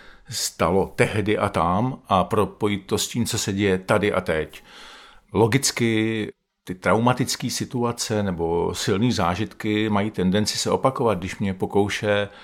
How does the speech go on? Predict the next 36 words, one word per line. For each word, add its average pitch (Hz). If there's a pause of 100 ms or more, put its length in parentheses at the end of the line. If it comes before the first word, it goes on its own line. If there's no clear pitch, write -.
(600)
pes, -
tak, 98
eh, 92
já 92
pak 92
na 98
návštěvě, 101
když 98
budu 101
a 95
bude 95
tam 95
váš 90
pes, -
který 90
bude 95
relativně 90
hodnej, 95
a 92
vy 95
budete 95
říkat: 110
"Ne, 120
Alík 117
nekouše," 110
tak -
já 104
se 131
stejně 156
budu 131
potit, 92
když 90
kolem 90
něho 95
půjdu. 98
Prostě 104